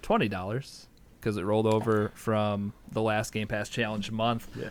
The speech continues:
Speaker 1: Uh, the game we're playing is Golf with Friends. Uh, you just need to play a round on the Oasis course, um, and then post your best score. As of now,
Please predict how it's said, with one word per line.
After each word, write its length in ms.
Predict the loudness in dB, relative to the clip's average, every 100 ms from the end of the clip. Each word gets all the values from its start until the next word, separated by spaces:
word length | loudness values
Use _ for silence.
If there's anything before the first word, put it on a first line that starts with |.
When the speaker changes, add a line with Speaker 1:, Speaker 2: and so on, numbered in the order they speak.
| -2
Speaker 1:
Uh, 160 | 0 2
the 80 |
game 140 | 2 2
we're 80 | 2
playing 240 | 2 2
is 120 | 0
Golf 300 | 2 2 4
with 100 | 0
Friends. 680 | -2 4 4 4 0 -4 -10 -14 -18 -20 -18 -8
Uh, 140 | -4 -2
you 160 | -2
just 220 | 0 0 2
need 180 | 0 0
to 360 | 2 2 0 0
play 340 | 2 4 4
a 60 | 2
round 480 | 2 4 4 4 2
on 280 | 2 0 0
the 200 | -4 -4
Oasis 920 | -2 -2 2 2 2 2 2 0 -8 -12 -12
course, 600 | -4 -2 0 -2 -8 -10 -18 -20 -20 -20 -20 -10
um, 280 | -6 -6 -6 -4
and 160 | -2
then 240 | 0 -2 -4 0
post 400 | 2 4 2 -2 -6
your 260 | -2 0 0
best 340 | 0 -2 -2
score. 340 | -2 2 4 4
As 200 | 2 0
of 140 | 0
now, 480 | 4 6 8 6